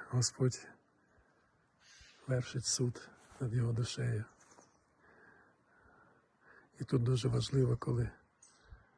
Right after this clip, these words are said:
над душею звершиться суд, молитви матерів,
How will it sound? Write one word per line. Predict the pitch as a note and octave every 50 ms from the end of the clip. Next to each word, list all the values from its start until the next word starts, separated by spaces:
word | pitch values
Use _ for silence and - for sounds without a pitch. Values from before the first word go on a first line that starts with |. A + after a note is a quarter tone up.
| _ _ _ _ _ _ _ - -
над | C#3 B2+ A#2+
душею | A#2 B2 - - C3 B2+ B2
звершиться | A2+ G#2+ B2 B2 A#2+ - - A#2+ - - - A2+
суд, | - - E3 E3+ - - - - - - - - _ _ _ _ - - - - - - - - - - _ _ _ - - - - - - -
молитви | - B2+ B2+ B2 B2+ B2+ - - - B2
матерів, | A2+ A2+ - - B2+ A#2+ A#2 A#2 G2 - - - -